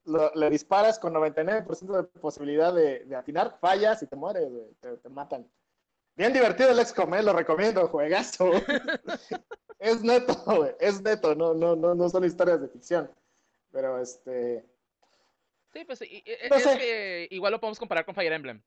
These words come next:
Speaker 2: también, o sea, sí.
Speaker 1: Sí, más o menos como Fire Emblem. Aunque ahí son detallitos diferentes, pero no voy a me-, meter a pelear por Fire Emblem ahí.
Speaker 2: Ajá.
Speaker 1: Pero a, a mí me hace un poquito de ruido, ¿no? O sea, si lo anuncias como colección cuando sabes que, pues, nada
Speaker 2: Eso
Speaker 1: más es
Speaker 2: sí.
Speaker 1: el D L C.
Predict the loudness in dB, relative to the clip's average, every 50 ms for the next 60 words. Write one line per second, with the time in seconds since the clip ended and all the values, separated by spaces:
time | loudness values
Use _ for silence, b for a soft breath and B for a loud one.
0 | _ -14 -12 -12 -12 -14 -16 -18 _ _ _ -16 -12 -12 -12 -12 -14 -20 -20 _
1 | _ _ _ -10 -2 0 0 2 2 2 2 2 2 2 0 -2 -4 -2 -2 -2
2 | -2 2 2 4 4 4 4 2 0 -4 -8 -8 -12 -14 _ _ b b b b
3 | b b b _ -10 -10 -8 -2 0 2 2 4 2 2 0 -2 -2 -4 -6 -8
4 | -6 -2 -2 -2 0 0 0 2 2 2 2 0 -4 -4 -2 -2 -2 -2 -4 -14
5 | -14 -10 -6 -2 0 0 0 0 0 -2 -6 -6 -8 -12 -18 -16 -16 -14 -6 -2
6 | -2 -2 -2 -2 -2 -2 -2 -2 -2 -10 -8 -6 -8 -8 -8 -8 -10 -12 -12 -12
7 | -12 -12 -12 -14 -14 _ _ _ _ _ _ _ _ _ _ _ _ -4 0 2
8 | 4 4 4 4 4 4 4 4 2 0 -2 -6 -14 _ _ -20 _ _ -10 -6
9 | -2 2 2 2 4 2 2 2 0 -2 -2 -4 -6 -6 -2 0 0 0 2 0
10 | 0 0 -2 -2 -4 -6 -8 -8 -6 -8 -8 -6 -6 -6 -6 -4 -4 -2 -2 -2
11 | -2 -4 -6 -4 -4 -4 -4 -4 -4 -4 -6 -8 -8 -10 -8 -8 -8 -6 -6 -8
12 | -8 -8 -8 -8 -8 -8 -8 -12 _ -20 -20 _ -12 -8 -6 -6 -4 -6 -6 -8
13 | -10 -10 -8 -8 -8 -8 -8 -8 -10 -12 -14